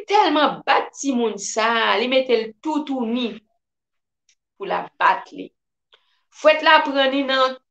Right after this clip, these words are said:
tout ti kou lout li, tan kou granmoun yo ta di, timoun sa te pral fè konbyen tan yo te panse ke li t ap domaje, paske pati sa vin monte, men, men wote, li vo kote, la bay pi, la se si, la se la. Donk, euh, hmm.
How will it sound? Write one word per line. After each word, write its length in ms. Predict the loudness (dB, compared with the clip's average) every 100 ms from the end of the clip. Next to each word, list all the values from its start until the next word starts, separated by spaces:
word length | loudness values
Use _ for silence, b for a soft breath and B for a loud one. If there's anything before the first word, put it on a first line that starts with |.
| -6
tout 300 | -2 -2 -6 -16 -18 -12 -8
ti 100 | -6
kou 100 | -4
lout 240 | -4 -6
li, 100 | -4
tan 140 | -2 -2
kou 80 | 0
granmoun 300 | 0 0 -4
yo 80 | 0
ta 160 | 0 -2 -6
di, 220 | -10 -10 -14 _ _ _ _ _ _
timoun 300 | -4 0 0 2
sa 160 | 0
te 80 | 2 0
pral 160 | 0
fè 100 | -2
konbyen 440 | -4 -4 -2 -4 -6 _ -2
tan 160 | 0
yo 80 | 0 -2
te 80 | -2
panse 240 | -4 -4
ke 100 | -8
li 120 | -6
t 80 | -4
ap 140 | -6 -4
domaje, 520 | -4 -2 -2 -2 -4
paske 320 | -4 -6 -4 -2 -4 -8 -10
pati 380 | -8 -8 -8 -4
sa 160 | 0 0
vin 160 | -2 -6
monte, 300 | -6 -4 -4 -4 -4
men, 320 | -2 -2 -6 -14
men 380 | -6 -2 0 2
wote, 320 | 2 0 -2 -4
li 160 | -4 -2
vo 140 | -2 0
kote, 240 | 2 2
la 160 | 0 0
bay 300 | 0 0 0 -6
pi, 160 | -4 -2 0
la 140 | -2
se 160 | -2 -6 -6
si, 180 | -8 -6
la 100 | -6
se 220 | -6 -6
la. 80 | -4 -6 -12 B B B _ _ 0
Donk, 340 | 4 4 2
euh, 380 | -2 0 -2 -4 -12 -12
hmm. 220 | -10 -10